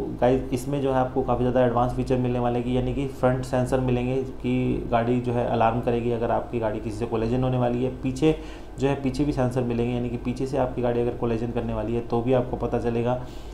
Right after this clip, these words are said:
तो अगर आप देखेंगे यहाँ पर कि गाड़ी अगर सामने कोई इंसान आ जाता है या कोई गाड़ी आ जाती है कोलिजन करने वाली हो,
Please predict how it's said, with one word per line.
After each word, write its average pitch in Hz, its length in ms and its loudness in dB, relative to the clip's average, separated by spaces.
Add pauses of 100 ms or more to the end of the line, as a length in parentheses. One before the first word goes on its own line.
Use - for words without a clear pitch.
(200)
तो 120 200 4 (280)
अगर 127 280 4
आप 139 220 2
देखेंगे 131 420 2
यहाँ 123 180 0
पर 135 100 0 (400)
कि 127 180 0
गाड़ी 127 320 6
अगर 131 160 4
सामने 131 460 0
कोई 135 160 2
इंसान 127 300 2
आ 123 80 4
जाता 120 260 0
है 120 120 0
या 120 80 0
कोई 120 160 0
गाड़ी 117 260 0
आ 123 80 2
जाती 117 280 -2
है 120 60 2
कोलिजन 120 380 0
करने 127 220 0
वाली 117 220 0
हो, 127 240 -2